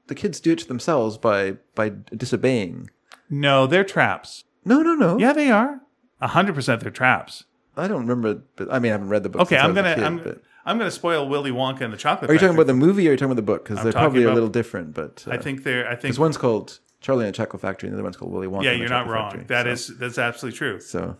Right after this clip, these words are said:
Speaker 1: yeah.
Speaker 2: You're, you're correct.
Speaker 1: <laughs> They probably have a different,
Speaker 2: But
Speaker 1: uh,
Speaker 2: both of the stories have
Speaker 1: Yeah.
Speaker 2: the same through line,
Speaker 1: Mm.
Speaker 2: as does the Johnny Depp fucking one,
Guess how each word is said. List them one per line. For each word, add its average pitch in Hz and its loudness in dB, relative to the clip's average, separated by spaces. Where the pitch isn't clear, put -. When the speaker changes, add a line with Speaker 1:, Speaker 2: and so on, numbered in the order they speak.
Speaker 1:
yeah. 92 -6
Speaker 2:
You're, 117 -8
you're 117 -10
correct. 135 -2
Speaker 1:
<laughs> - -
They 151 4
probably 156 2
have 131 4
a 135 0
different, 135 0
Speaker 2:
But 165 4
Speaker 1:
uh, 113 -4
Speaker 2:
both 208 4
of 196 0
the 143 -4
stories 127 -2
have 127 4
Speaker 1:
Yeah. 92 -4
Speaker 2:
the 123 -2
same 135 -4
through 185 -4
line, 104 -6
Speaker 1:
Mm. 131 -2
Speaker 2:
as 127 -2
does 135 -2
the 120 -6
Johnny 117 -6
Depp 120 -4
fucking 98 -12
one, 98 -18